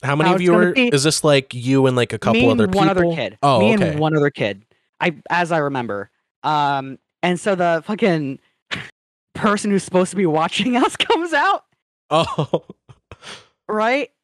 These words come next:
Speaker 2: Because I'm sure they got in from recess and the teacher's just like, "We're missing two."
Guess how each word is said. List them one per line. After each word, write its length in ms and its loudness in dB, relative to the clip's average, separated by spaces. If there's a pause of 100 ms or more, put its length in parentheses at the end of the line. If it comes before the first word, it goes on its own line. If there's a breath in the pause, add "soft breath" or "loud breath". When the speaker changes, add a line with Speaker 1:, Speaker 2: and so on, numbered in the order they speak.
(240)
Speaker 2:
Because 520 -2 (760)
I'm 240 2
sure 680 -2
they 200 -2
got 360 -2
in 200 -4
from 180 -4
recess 680 -6 (720)
and 260 0
the 60 -2
teacher's 340 -6
just 160 -6
like, 160 -2 (100)
"We're 160 -4
missing 380 -6
two." 380 -12